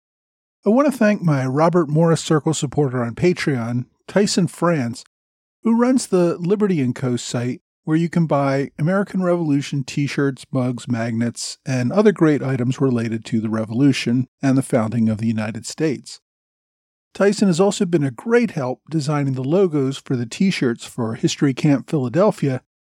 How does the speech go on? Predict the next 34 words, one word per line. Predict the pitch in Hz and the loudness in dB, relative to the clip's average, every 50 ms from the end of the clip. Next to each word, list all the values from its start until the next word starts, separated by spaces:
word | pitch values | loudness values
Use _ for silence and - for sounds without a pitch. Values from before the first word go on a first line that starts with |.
| _ | _
that's | - 214 190 - - | 0 0 0 0 0
going | - 170 160 151 143 | 0 2 2 2 2
to | 139 | 0
take | 120 - - 135 123 - - | -2 -2 -2 -2 -2 -4 -6
place | - - 123 117 117 - - - | -8 -6 -6 -6 -6 -10 -10 -6
on | 127 120 113 120 | -4 -2 -2 -2
May | 127 123 117 113 | -2 -2 -4 -6
second. | - - 170 160 147 - 135 113 - - _ _ _ _ _ _ _ _ _ _ _ _ _ _ _ _ _ _ - | -2 0 2 2 2 2 -2 -4 -6 -8 _ _ _ _ _ _ _ _ _ _ _ _ _ _ _ _ _ _ -2
In | 262 269 | 0 0
addition, | 254 214 277 285 - - 190 165 170 - - _ | 2 2 2 0 2 2 2 2 2 0 -2 _
Tyson | - - 175 160 - - 165 139 | -2 0 2 2 2 0 0 0
donates | 175 170 151 151 143 - - | 0 0 2 0 0 -2 -4
a | 139 | -6
portion | - - - 233 233 - 208 180 | -6 -4 -2 0 0 0 0 0
of | 151 - | 0 2
his | 208 220 - | 0 -2 0
profits | - - 143 120 123 127 131 127 - - | -2 -2 -2 -2 -2 -4 -6 -8 -8 -10
to | - - 170 | -6 -2 0
the | 151 | 2
Museum | 151 170 175 170 143 160 160 135 131 135 | 2 2 2 2 2 2 0 2 2 0
of | 135 123 | -2 -2
the | 139 139 | -2 -2
American | 131 127 127 120 113 113 - - 120 117 | 0 0 0 -2 -2 -4 -4 -4 -4 -4
Revolution, | 117 107 107 113 135 151 160 - - 127 113 113 117 - _ _ _ _ _ _ _ _ _ _ _ - | -4 -6 -6 -2 0 0 0 0 -2 -4 -4 -4 -6 -8 _ _ _ _ _ _ _ _ _ _ _ 0
and | 180 185 196 | 0 2 2
recently | 233 277 240 - - 226 190 185 180 | 4 2 2 2 0 0 2 2 2
made | 170 156 147 139 143 139 | 2 2 2 0 -2 -4
a | 135 139 127 | -4 -6 -4
donation | 117 - 143 135 147 147 147 135 - 175 165 | -2 -2 -2 0 0 0 -2 -2 -2 -2 -2
of | 165 147 127 | -2 0 0
over | 143 139 123 135 131 | 0 2 2 0 -2
three | - - - 220 262 240 | -2 -2 0 0 2 2
thousand | - 214 190 196 185 - 208 190 | 2 0 0 0 0 0 0 0
dollars | 190 180 151 139 127 113 110 113 - - | 2 2 0 -2 -4 -6 -8 -12 -14 -16